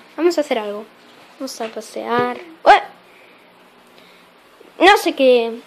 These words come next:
no sé qué vídeo vamos a llamarlo hoy. Ya, chicos, bienvenidos a Angry Birds T V. Como veis, aquí está Bomb y su primo,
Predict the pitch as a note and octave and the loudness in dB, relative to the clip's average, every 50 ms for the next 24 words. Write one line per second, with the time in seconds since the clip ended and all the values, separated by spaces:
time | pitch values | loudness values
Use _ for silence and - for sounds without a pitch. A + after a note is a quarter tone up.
0 | - - - A#4 A#4 - A#4 F4+ D4+ C4 B3 A#3 - C#4 C4+ C4 B3+ C4+ C4 C4 | -6 0 0 2 4 4 4 4 4 2 2 0 0 0 0 0 2 2 2 2
1 | C4 B3+ B3+ - A#3+ A3+ A3+ A3 G3+ G3+ G#3 G#3 F#3+ - - G3 F#3 G3+ D4 G#4 | 2 0 0 -2 -2 0 0 -2 -2 0 0 0 0 2 2 2 2 2 2 -4
2 | - - _ - _ _ _ _ _ _ _ _ - - - - - - - - | -8 -12 _ -20 _ _ _ _ _ _ _ _ -20 -20 -20 -20 -20 -8 0 6
3 | E4+ G4 G4 G4 - B3 D4+ E4+ G#4 - D#4+ B3 A#3+ A#3 B3 C#4+ D#4 D#4+ D#4+ C#4+ | 6 6 6 4 -2 2 2 2 2 0 -4 -6 -6 -6 -4 -4 -4 -2 -2 -2
4 | C4 A#3+ A3+ A3 G#3+ - - G#3 G3 A#3 D4+ E4 - - A#4+ A4+ G#4 - _ _ | -2 -2 -4 -6 -6 -10 -10 -6 -2 0 0 0 -2 -10 -20 -20 -20 -20 _ _
5 | - G#3 G3+ G#3+ B3 D4 C#4+ D4 - - A#3 - A3 G#3 G#3+ G#3 G#3+ A3 A#3+ B3 | -12 -6 -2 0 0 0 0 -2 -2 -4 -4 -4 -4 -4 -4 -4 -2 -2 -2 -2
6 | A#3 G#3 G#3 - G#3 - A3+ C4 C#4+ D#4+ F#4+ | -4 -8 -12 -12 -12 -8 -4 -2 0 0 -2